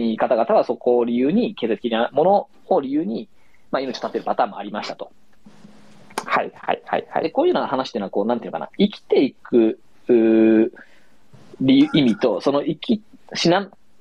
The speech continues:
Speaker 1: なければいけないと思ってしまう理由の、この、この、その計りみたいなものっていうのが、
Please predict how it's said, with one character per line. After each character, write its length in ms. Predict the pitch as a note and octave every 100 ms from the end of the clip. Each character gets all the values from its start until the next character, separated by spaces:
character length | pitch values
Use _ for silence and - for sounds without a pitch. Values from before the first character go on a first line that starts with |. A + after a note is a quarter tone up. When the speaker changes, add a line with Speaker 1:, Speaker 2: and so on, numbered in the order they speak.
| - F3
Speaker 1:
な 100 | -
け 80 |
れ 60 | C#3
ば 80 | A2
い 20 |
け 80 | B2
な 80 | C3
い 80 |
と 80 | A2+
思 100 | B2
っ 80 | D3
て 100 | A#2+
し 100 | A#2
ま 80 | G#2+
う 120 | G#2+
理 100 | A#2
由 120 | A#2+
の、 260 | A#2 B2 -
こ 100 | C#3+
の、 120 | D3
こ 140 | - G#3+
の、 260 | A#3 G3 - - - - - -
そ 80 | -
の 80 | E3+
計 240 | F3 - F3+
り 80 |
み 60 | D3+
た 80 | A2
い 40 |
な 60 | G2
も 80 | A2
の 60 | A2
っ 40 |
て 140 | -
い 20 | F#2+
う 40 |
の 60 | G2+
が、 260 | G#2 -